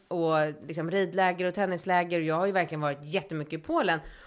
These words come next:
Men, och jag tycker ju att Polen är ett fantastiskt land. Så att om hon kan lyckas få sina barn, alltså introducera barnen för Polen så att de tycker om att åka till Polen, då, alltså jag är, är ju helt, liksom, helt klar med att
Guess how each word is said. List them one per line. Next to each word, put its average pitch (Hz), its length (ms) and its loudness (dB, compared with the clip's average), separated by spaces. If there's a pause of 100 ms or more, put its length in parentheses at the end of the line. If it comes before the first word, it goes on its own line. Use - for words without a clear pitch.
(140)
Men, 202 200 0
och 220 100 0
jag 240 360 4
tycker 185 240 -2
ju 175 40 4
att 170 120 -6
Polen 160 340 -2
är 147 100 -2
ett 143 120 -10
fantastiskt 165 800 -8
land. 156 440 2 (280)
Så - 140 0
att 180 200 2 (120)
om 185 240 2
hon 285 480 2
kan 240 200 2
lyckas 180 460 -4
få 151 300 -2
sina 180 400 0
barn, 147 440 0 (240)
alltså 190 180 -6
introducera 185 720 2
barnen 143 320 2
för 151 120 -8
Polen 147 380 -4
så 151 100 -6
att 147 80 -8
de 143 160 -4
tycker 156 220 -6
om 151 140 -2
att 160 240 -2
åka 302 140 -4
till 359 140 -2
Polen, 127 440 -4 (300)
då, 233 520 2 (340)
alltså 208 180 -4
jag 180 260 4
är, 330 180 2
är 220 220 -2
ju 214 100 0
helt, 156 340 -2
liksom, 147 380 -2 (380)
helt 349 400 4
klar 139 300 4
med 139 240 -4
att - 160 -8